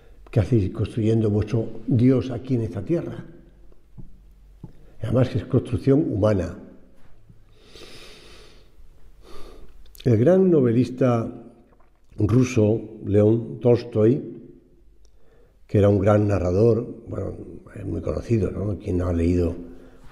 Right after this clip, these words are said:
pues, o ha visto incluso la película de Ana Karenina, o bien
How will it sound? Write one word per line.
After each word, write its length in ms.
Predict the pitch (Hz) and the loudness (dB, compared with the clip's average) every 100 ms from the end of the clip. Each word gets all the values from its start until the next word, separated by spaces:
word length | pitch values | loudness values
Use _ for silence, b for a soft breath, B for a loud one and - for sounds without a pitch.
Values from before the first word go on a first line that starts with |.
| - | -8
pues, 440 | - - 85 - - | -2 0 -2 -4 -2
o 60 | - | 0
ha 80 | |
visto 300 | 80 98 - | 2 2 2
incluso 420 | 90 82 87 - - | -2 0 -4 -6 -8
la 80 | - | -8
película 420 | - 101 - 98 | -4 -4 -2 -2
de 180 | 82 - B B B B | -2 -4 B B B B
Ana 280 | - 120 110 | 0 2 2
Karenina, 600 | - 101 92 127 120 - - | -2 -4 -2 0 -2 -6 -4
o 180 | 95 90 | -2 0
bien 360 | 95 104 104 | 2 2 2